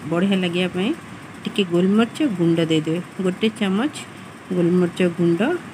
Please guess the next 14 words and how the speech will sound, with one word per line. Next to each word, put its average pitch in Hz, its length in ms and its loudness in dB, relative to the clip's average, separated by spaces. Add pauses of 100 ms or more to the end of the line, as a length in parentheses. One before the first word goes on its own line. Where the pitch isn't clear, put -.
(220)
ଆଉ 156 60 -2
ଟିକେ 175 320 -2
ଛେନା 165 320 0
ଦେଇଦେବେ। 160 640 -2
ବାସ୍, 175 280 0 (500)
ଆମର 175 220 2
ବେଲ 175 280 0
ପଣାଟି 214 460 0
ପୁରାପୁରି 170 720 0
ଭାବରେ 180 380 0 (220)
ରେଡ଼ି 156 340 0
ହେଇଗଲା। 156 360 0 (600)
ଏଥର 180 220 0
ତାକୁ 170 280 -2